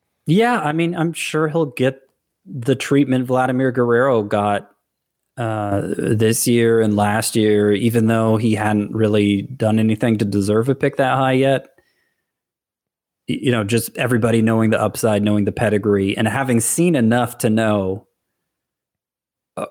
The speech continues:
okay, hopefully he's on the right track here." I, I'm sure Wander Franco is gonna get that same treatment. I don't, I don't see why he wouldn't, especially since,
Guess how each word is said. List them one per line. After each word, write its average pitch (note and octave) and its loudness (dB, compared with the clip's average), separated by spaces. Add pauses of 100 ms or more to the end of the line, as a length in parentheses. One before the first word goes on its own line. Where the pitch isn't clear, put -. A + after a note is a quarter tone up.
okay, A#2+ 0
hopefully C#3 0
he's B2 0
on A#2 2
the G#2+ 2
right G2+ 2
track G2+ -2
here." D#2+ -8 (800)
I, B2 -2
I'm B2+ 2
sure D3 2
Wander B2 2
Franco A2 0
is G2+ 0
gonna G#2 0
get G2 -2
that F#2 -2
same G#2 0
treatment. G#2+ -2
I B2+ 0
don't, D3+ 2
I C#3+ -2
don't D3 0
see D#3+ 0
why A#2+ 2
he F#2+ 0
wouldn't, G#2 -2
especially A#2 -2
since, - -2